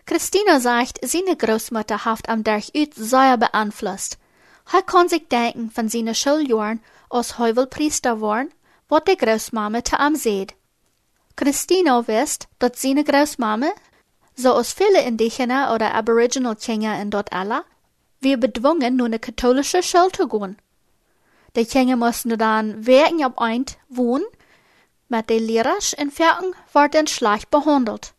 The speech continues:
Einer hielt ja bei dieser Zeit, kriegt, wo schlecht diese Schulen gewesen sind. Er hat nicht gewusst, als seine Großmama dort wird bodern, wenn er groß sein, nu wird, nicht mehr bei so einer Kirche beigehen,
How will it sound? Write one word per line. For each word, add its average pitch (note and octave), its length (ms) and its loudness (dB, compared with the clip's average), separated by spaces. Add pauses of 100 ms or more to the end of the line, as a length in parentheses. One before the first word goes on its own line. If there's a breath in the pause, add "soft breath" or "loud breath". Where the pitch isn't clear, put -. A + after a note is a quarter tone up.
(220)
Einer E4 180 4
hielt F#4+ 380 2
ja B3 80 4
bei A3+ 100 -4
dieser A3+ 380 2
Zeit, A3 320 -8
kriegt, - 360 0
wo A#3 80 0
schlecht A3 440 -2
diese B3 240 0
Schulen A#3 340 0
gewesen B3 320 -2
sind. - 440 -10 (600 soft breath)
Er G4+ 240 6
hat G#4+ 80 6
nicht E4+ 300 2
gewusst, A#3+ 500 0
als A3+ 180 -6
seine C#4+ 240 2
Großmama A#3+ 680 0
dort A3 240 -8
wird A3 180 -6
bodern, B3 560 2 (460 soft breath)
wenn B3 140 2
er E4+ 280 4
groß C4 300 4
sein, A3 420 -4 (100)
nu C#4+ 300 0
wird, A3+ 320 0 (280 soft breath)
nicht F4+ 220 2
mehr D#4+ 120 4
bei B3 100 -2
so A#3+ 160 0
einer B3+ 160 4
Kirche A3 380 -4
beigehen, E4 480 0